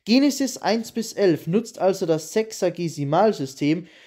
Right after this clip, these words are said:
während Genesis zwölf bis Buch Samuel idealistische Zahlen verwendet und dann Könige und Chronik echte, in Anführungszeichen, Zahlen. Genesis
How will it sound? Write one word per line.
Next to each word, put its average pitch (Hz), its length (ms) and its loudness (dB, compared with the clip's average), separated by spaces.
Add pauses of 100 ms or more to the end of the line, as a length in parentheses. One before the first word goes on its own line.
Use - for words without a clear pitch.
während 170 320 4
Genesis 214 680 -4
zwölf 220 540 0
bis 180 180 -8
Buch 185 240 -10
Samuel 185 720 0 (260)
idealistische 196 920 2
Zahlen 175 540 2 (300)
verwendet 170 680 0 (260)
und 190 300 -2
dann 226 380 4
Könige 208 560 0
und 147 160 -8
Chronik 185 600 -2 (280)
echte, 208 460 0
in 147 120 2
Anführungszeichen, 131 920 -2
Zahlen. 110 460 -2 (440)
Genesis 254 720 2